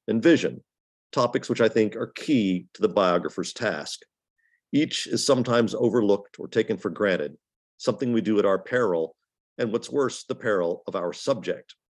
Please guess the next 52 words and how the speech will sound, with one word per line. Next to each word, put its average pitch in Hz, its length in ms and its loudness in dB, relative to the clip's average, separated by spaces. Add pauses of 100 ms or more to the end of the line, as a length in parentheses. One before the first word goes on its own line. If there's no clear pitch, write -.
(840)
I'll 151 80 0
be 151 120 0
using 214 260 4
examples 113 500 2
from 120 140 -2
Lewis 123 260 0
Carroll, 98 380 2
Formed 104 400 -2
by 90 160 -2
Faith, 95 440 -4 (460)
as 151 180 -8
well 185 220 2
as 151 120 0
a 143 40 0
few 131 320 0
that 113 200 2 (200)
didn't 127 260 -6
make 107 200 2
it 101 80 2
into 92 140 -4
the 90 80 -6
final 101 340 -2
draft 95 340 -4
of 76 100 -14
the 85 60 -10
book, 87 380 -2 (420)
to 160 80 4
explore 110 460 2
these 87 240 -4
subjects. - 580 -2 (960)
I 156 40 2
thought 214 140 6
this 185 140 2
might 160 180 2
be 139 100 6
a 127 40 6
bit 113 180 0
more 120 180 2
interesting 120 540 -4 (460)
than 147 100 2
simply 143 300 2
rehashing 117 640 2
a 104 40 0
book 95 300 0
I 95 100 -2
trust 98 360 -6
you 101 100 -6
will 98 120 -2
all 92 260 2
want 87 180 -4
to - 80 -20
purchase - 540 -6